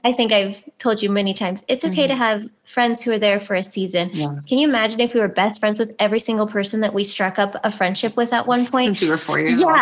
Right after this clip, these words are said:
Speaker 2: Yeah.
Speaker 1: that would be
Speaker 2: <laughs>
Speaker 1: so many people. You know, there's a difference between what you're saying, "I just back out," when you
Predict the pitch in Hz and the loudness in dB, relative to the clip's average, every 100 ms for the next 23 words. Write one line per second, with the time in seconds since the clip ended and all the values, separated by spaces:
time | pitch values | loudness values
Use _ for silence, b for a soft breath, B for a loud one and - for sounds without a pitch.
0 | - - 294 285 403 392 370 370 349 349 | 2 2 4 6 6 6 4 2 2 4
1 | 320 330 311 302 302 302 330 311 202 214 | 4 4 4 2 2 0 0 2 0 -2
2 | B B B B _ - 277 240 220 220 | B B B B _ -2 2 4 2 0
3 | 208 220 233 233 214 233 202 196 196 202 | 0 0 0 -2 -2 0 2 0 0 0
4 | 202 185 180 220 - _ _ _ 208 196 | 0 2 2 0 -6 _ _ _ -2 -2
5 | 196 196 170 - 202 185 190 226 226 | -2 0 2 2 2 2 2 0 2